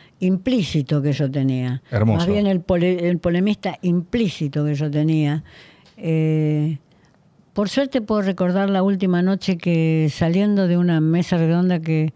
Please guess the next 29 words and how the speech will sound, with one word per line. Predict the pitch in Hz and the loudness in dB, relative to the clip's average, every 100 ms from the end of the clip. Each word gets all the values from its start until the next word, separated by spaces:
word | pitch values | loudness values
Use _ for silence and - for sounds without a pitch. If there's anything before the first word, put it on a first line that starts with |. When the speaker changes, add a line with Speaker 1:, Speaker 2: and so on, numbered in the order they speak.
| - - - - _ | -10 -20 -20 -20 _
Speaker 1:
que | - 165 | -4 -2
compartimos, | 175 170 160 175 - 214 233 226 - | 0 0 0 -2 -2 0 0 -2 -2
caminamos | 220 175 180 190 208 185 | 0 2 2 2 2 2
desde, | 170 151 160 160 156 135 | 2 2 2 2 0 0
desde | 151 160 165 156 | 0 0 0 0
la | 160 | -2
Facultad | - 160 175 170 220 | -2 -2 -2 -2 -2
de | |
Filosofía | 214 185 151 165 190 | -2 -2 -2 -2 0
y | 185 | 0
Letras, | 208 196 190 - | 0 0 -2 0
pero | 170 | 0
desde | 156 147 156 | 2 0 0
la | 151 | 0
sede | 147 190 185 180 170 156 139 147 | 0 0 2 2 2 2 0 0
en, | 156 131 | 0 0
en | 147 151 | 0 2
Puan, | 185 190 214 190 175 | 0 2 2 2 2
desde | 156 | 2
la | 151 | 2
sede | 143 165 170 | 0 0 0
lejos, | 170 185 196 175 | 0 0 0 -2
caminamos | 170 160 165 170 170 | 0 2 2 2 0
hasta | 151 - | -2 -2
el | 147 139 | -4 -2
centro | 160 156 160 | -2 0 0
de | |
Buenos | 147 143 147 160 | 2 2 0 0
Aires, | 156 151 165 - | 0 2 0 -2